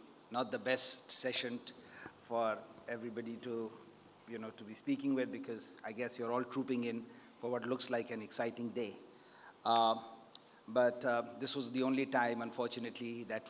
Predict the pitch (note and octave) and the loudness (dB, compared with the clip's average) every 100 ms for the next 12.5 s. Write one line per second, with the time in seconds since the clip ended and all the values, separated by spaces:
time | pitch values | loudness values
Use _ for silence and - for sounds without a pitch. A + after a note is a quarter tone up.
0 | - A#2 A#2 A2 - A2 A2+ G#2 - A2+ | -14 -6 -4 -4 -4 -2 -2 -2 -4 -2
1 | G#2+ G#2 G#2+ - - - G2+ G#2+ B2 B2 | -2 -2 -4 -10 -20 -10 -8 -4 -2 -2
2 | B2 C3+ - A#2+ G#2 A2 G#2+ G#2+ G#2 G2+ | 0 -2 0 -4 -4 -6 -6 -4 -4 -6
3 | - A#2 A#2+ A#2+ A#2 G#2+ A2+ A2 G2+ G2 | -6 -4 -2 0 -2 -2 -4 -4 -6 -8
4 | F2+ G#2 A2+ A2 - G#2+ G#2+ - G#2 G2+ | -6 -4 -4 -4 -6 -6 -8 -6 -4 -4
5 | G2 - - - A2+ B2+ A#2+ A#2+ A#2 A2 | -6 -14 -18 -18 -6 -2 0 0 -2 -2
6 | A2 G#2+ A2+ B2 - A#2 A2 G#2+ A2 - | -4 -2 -4 -4 -6 -6 -6 -8 -10 -2
7 | A#2 A2 G#2+ - - - A#2+ A#2 - G2+ | 0 0 -4 -6 -6 -4 -6 -6 -8 -6
8 | B2+ E3 - - - G2 A2+ A2+ A#2 A2+ | -6 -8 -16 -20 -12 -4 -2 -2 -2 0
9 | A2+ A2+ A2 - - - A2+ A#2 A2+ B2 | 2 2 -2 -14 -20 -12 -4 -2 2 6
10 | B2 B2 - A#2+ B2 C3 C3 - - - | 6 4 0 2 6 4 4 -2 -4 -12
11 | - - A2 G#2+ G#2+ G2+ - - - - | -12 -2 4 6 8 6 2 -12 -14 -16
12 | - - A2 G#2+ G#2+ | -16 -2 0 4 4